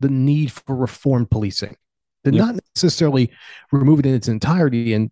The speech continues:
Speaker 1: you know, pay it nothing, but to recognize that it needs to be better.
Speaker 2: Yep. Listen,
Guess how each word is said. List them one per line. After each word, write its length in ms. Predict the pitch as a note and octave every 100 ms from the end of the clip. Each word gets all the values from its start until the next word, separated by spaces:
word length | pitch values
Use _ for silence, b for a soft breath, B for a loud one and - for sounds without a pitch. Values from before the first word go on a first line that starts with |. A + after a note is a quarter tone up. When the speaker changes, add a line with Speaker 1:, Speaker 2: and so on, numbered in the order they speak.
| -
Speaker 1:
you 80 |
know, 140 | G2 G2 _
pay 180 | - C3
it 180 | A2+ G#2+
nothing, 380 | G3 A3 A#2 A2+ b b b b _ _
but 100 | D#3
to 80 | D3
recognize 340 | D#3+ G3+ F3+
that 100 | D3
it 40 | C#3
needs 240 | C3+ C#3
to 100 | - -
be 120 | A2+
better. 300 | G2+ - - _ _ _ -
Speaker 2:
Yep. 180 | B2 - _ _ _ -
Listen, 380 | C3+ - F2